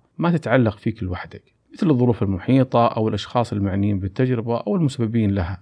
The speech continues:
خذ على سبيل المثال المدير السيء واللي يتعمد يوميا تحويل يومك في العمل لتجربة سيئة بدون ملل أو كلل،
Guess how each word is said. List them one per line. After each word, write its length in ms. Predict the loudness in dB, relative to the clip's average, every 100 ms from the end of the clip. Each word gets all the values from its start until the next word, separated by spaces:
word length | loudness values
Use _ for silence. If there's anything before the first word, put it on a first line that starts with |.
| _ _ _
خذ 200 | -4 2
على 120 | 4 4
سبيل 200 | 4 4
المثال 360 | 4 2 2
المدير 360 | 2 0 2 0
السيء 500 | -2 -2 0 -2 -6
واللي 220 | -4 -4
يتعمد 580 | -4 -2 0 0 -2 -6 _
يوميا 560 | 0 4 6 8 6 2
تحويل 440 | -2 -4 -2 0
يومك 340 | 2 2 0 -2
في 80 |
العمل 460 | -6 -2 0 0 -2
لتجربة 420 | 0 0 0 0
سيئة 420 | 0 2 0 -2 -12 _
بدون 320 | 0 4 6 6
ملل 320 | 6 2 2
أو 140 | 0
كلل، 340 | 0 -6 -6